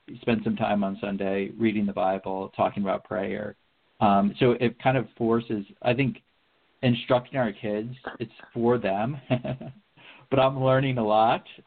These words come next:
um, as well. And so it's, we're kind of, it's, um, it's something that we're going on as a journey together as a group rather than individually.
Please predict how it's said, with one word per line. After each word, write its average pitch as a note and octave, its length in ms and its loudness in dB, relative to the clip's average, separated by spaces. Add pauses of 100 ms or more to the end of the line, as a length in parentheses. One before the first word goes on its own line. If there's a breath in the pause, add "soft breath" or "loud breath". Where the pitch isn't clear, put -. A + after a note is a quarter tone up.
(100)
um, G#2+ 340 0
as A2 280 -4
well. A2 480 -2 (280 soft breath)
And A#2+ 200 0
so C3 140 4
it's, A#2 120 -2
we're A#2+ 140 -4
kind C#3 220 0
of, A#2 160 -2
it's, G#2 200 -2 (300)
um, G#2+ 600 2
it's B2+ 120 -8
something C#3+ 240 0
that B2 80 -2
we're A2 80 -2
going A2 260 -4
on G#2 320 -4
as G#2 160 -10
a G#2 60 -12
journey G#2 260 -6
together G2+ 500 -6
as F#2+ 140 -8
a G2 40 -10
group G2+ 380 -4
rather F#2+ 260 -4
than G2 200 -10
individually. A2 760 -12